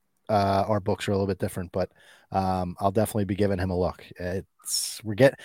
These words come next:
now you're getting the juices flowing, man. This is, <laughs> this is gonna be fun pretty soon here. So, Chris, I appreciate you joining me. First time on the, the show here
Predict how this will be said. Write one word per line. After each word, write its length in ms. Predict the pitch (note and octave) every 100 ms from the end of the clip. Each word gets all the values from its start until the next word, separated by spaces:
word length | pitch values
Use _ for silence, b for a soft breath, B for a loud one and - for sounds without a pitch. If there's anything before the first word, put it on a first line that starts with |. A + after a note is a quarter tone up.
| B
now 160 | - E3+
you're 120 | G3
getting 160 | F3 D#3
the 60 | D3
juices 280 | C3+ C#3
flowing, 280 | - A#2+ G#2
man. 200 | G2 G2+
This 140 | A2+ A#2+
is, 560 | B2 G3 - - - -
<laughs> 60 |
this 200 | - A#2+
is 80 | B2+
gonna 180 | A2+ A#2
be 280 | A2 G#2 - _
fun 340 | - B2 G#2 F2
pretty 220 | G2+ F#2
soon 240 | - F#2+
here. 180 | D#2+ E2
So, 260 | - E2+ D#2+ b b b b b b
Chris, 260 | - D#3+ -
I 80 | D3
appreciate 500 | - F3+ F3 E3+ D3+
you 60 |
joining 320 | C3+ C3+ C3 B2+
me. 340 | B2+ A#2+ A2+ _ _ _ -
First 300 | - C#3+ -
time 280 | C3+ C3 B2
on 160 | A#2+ A#2
the, 380 | A#2 A2+ A2 G#2+
the 80 | A#2
show 280 | - B2 A2+
here 260 | A2 A2